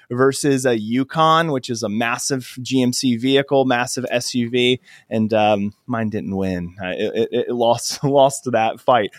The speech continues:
But the good thing is, is that no one was hurt. My, both of my kids were not in the car at the time.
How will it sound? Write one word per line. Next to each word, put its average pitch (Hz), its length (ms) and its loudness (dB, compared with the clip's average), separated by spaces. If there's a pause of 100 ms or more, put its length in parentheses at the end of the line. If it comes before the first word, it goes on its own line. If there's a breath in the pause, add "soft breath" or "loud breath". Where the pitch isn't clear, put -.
(180 loud breath)
But 139 140 2
the 156 140 2
good 160 180 2
thing 120 220 2
is, 104 320 -2
is 127 80 -10
that - 180 -10
no 113 280 0
one 151 200 2
was 185 180 -2
hurt. 117 280 0
My, 98 160 -6
both 110 400 0
of 156 80 -8
my 147 140 2
kids 131 320 -2
were 95 160 -2
not 95 320 -4
in 151 60 -10
the 165 60 -4
car 131 280 2
at 110 100 0
the 104 80 -6
time. 110 320 -6